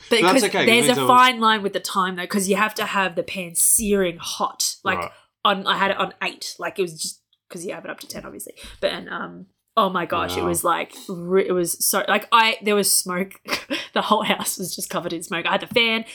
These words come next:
Speaker 2: the door was open and everything. It was just still smoke everywhere. I'm like, "Okay, whatever." But there's a, there's a fine line with the time 'cause it was, like, one to two minutes.
Speaker 1: Yeah.
Speaker 2: But I was like, "It's, like, thirty seconds." <laughs> Really.
Speaker 1: Ah,
Speaker 2: Like, I re-,
Speaker 1: right.
Speaker 2: but there's a fine, like, like, I had to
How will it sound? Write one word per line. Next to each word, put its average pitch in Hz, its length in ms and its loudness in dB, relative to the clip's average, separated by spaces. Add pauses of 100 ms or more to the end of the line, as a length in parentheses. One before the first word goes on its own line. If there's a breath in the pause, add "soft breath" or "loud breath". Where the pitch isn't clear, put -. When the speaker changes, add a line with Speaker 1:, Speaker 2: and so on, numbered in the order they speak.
Speaker 2:
the - 80 -6
door 220 220 6
was 208 120 4
open 196 220 2
and 180 80 0
everything. 180 220 -2
It 180 60 -2
was 160 120 -6
just 156 160 -10
still - 140 -10
smoke - 240 -10
everywhere. - 240 -10
I'm - 80 -18
like, - 160 -18
"Okay, - 160 -14 (100)
whatever." 151 240 -14 (360 loud breath)
But 208 120 2
there's 202 160 4
a, 208 120 4
there's 196 200 0
a 190 100 4
fine 196 380 2
line 190 240 2
with 180 80 -4
the 175 80 -6
time 175 340 -2
'cause 247 160 2
it 185 120 0
was, 175 120 -4
like, 180 240 -2 (220 loud breath)
one 202 240 2
to 208 100 -6
two 196 240 -4
minutes. 175 600 -2
Speaker 1:
Yeah. - 180 0
Speaker 2:
But 196 140 4
I 185 80 4
was 180 160 0
like, 175 280 -2 (280 soft breath)
"It's, 269 160 2
like, 415 140 2
thirty 220 360 2
seconds." 190 540 -2 (260)
<laughs> - 260 -8
Really. 202 540 4
Speaker 1:
Ah, 196 40 2
Speaker 2:
Like, 202 200 4
I 202 100 4
re-, 202 200 0
Speaker 1:
right. 185 200 -6
Speaker 2:
but 214 180 0
there's 208 160 4
a 208 100 2
fine, 180 460 -2
like, 165 280 -4
like, 175 160 -2
I 175 100 0
had 196 160 2
to 196 220 2